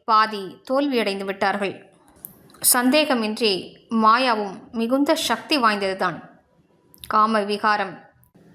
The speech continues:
உலகம் முழுவதிலும் முற்றுகையிட்டிருக்கிறது. கோபம், அகங்காரம், பற்றுதல்,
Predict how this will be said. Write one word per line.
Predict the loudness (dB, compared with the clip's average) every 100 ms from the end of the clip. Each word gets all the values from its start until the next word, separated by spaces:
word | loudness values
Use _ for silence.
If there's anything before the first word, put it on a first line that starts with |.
| _ -6
உலகம் | 2 2 4 2 2
முழுவதிலும் | 4 4 4 2 0 0
முற்றுகையிட்டிருக்கிறது. | -2 -2 -2 0 0 -2 -4 -2 0 0 0 -12 -20 _ _ -20 -20 -20 _ -2
கோபம், | 2 4 4 0 -4 -14 -20 _
அகங்காரம், | 0 0 2 0 0 0 -2 -10 -20 _ _
பற்றுதல், | -8 -6 -6 -4 -4 -6